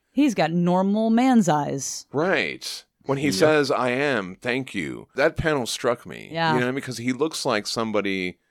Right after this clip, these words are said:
Speaker 2: he looks so genuine in what he's saying.
Speaker 1: Yeah.
Speaker 2: You know, and
Speaker 1: Sincere.
Speaker 2: it's, and he's got normal man eyes. You're right.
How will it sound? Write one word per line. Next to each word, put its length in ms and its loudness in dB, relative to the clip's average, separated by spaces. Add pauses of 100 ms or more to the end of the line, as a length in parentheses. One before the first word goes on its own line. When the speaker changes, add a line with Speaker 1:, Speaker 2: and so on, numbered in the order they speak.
(540)
Speaker 2:
he 200 -4
looks 240 -2
so 160 2
genuine 440 -2
in 100 -2
what 100 -2
he's 140 -4
saying. 400 -10
Speaker 1:
Yeah. 340 -4
Speaker 2:
You 80 0
know, 340 -2
and 140 -4
Speaker 1:
Sincere. 320 -4
Speaker 2:
it's, 200 -2
and 60 -8
he's 200 -8
got 240 -2
normal 400 -4
man 300 -4
eyes. 360 -10
You're 80 -12
right. 400 -12